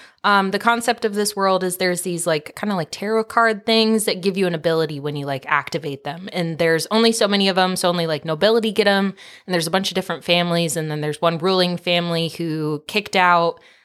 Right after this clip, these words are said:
the previous ruling family, like, really gruesomely,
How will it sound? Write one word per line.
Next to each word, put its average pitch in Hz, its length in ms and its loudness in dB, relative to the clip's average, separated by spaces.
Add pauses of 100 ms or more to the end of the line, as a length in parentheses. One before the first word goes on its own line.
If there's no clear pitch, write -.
(120)
the 170 60 -6
previous 208 400 2
ruling 185 280 0
family, 170 400 0
like, 156 180 -2
really 165 220 0
gruesomely, 175 720 0